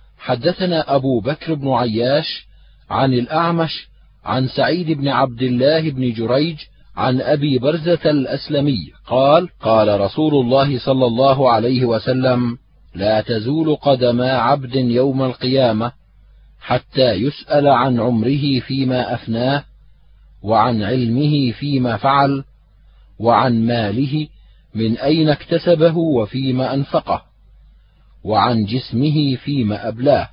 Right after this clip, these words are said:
قال: "هذا حديث حسن صحيح." وسعيد بن عبد الله بن جريج هو بصري، وهو مولى أبي برزة،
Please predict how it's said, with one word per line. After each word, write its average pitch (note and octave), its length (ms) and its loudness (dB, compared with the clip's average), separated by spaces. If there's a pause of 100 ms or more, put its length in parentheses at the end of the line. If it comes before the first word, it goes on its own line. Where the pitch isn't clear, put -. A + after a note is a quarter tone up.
(1600)
قال: G#2+ 280 2
"هذا C3+ 600 0 (200)
حديث B2+ 540 -2
حسن A#2+ 600 -2
صحيح." A#2+ 580 -4 (800)
وسعيد A2+ 640 0
بن C#3 180 0
عبد A#2+ 300 0
الله B2 420 2
بن A#2+ 220 -2
جريج B2 460 0 (500)
هو B2+ 300 6
بصري، C#3 580 -2 (600)
وهو C#3 380 4
مولى C#3 400 4
أبي C3 440 2
برزة، G#2+ 440 0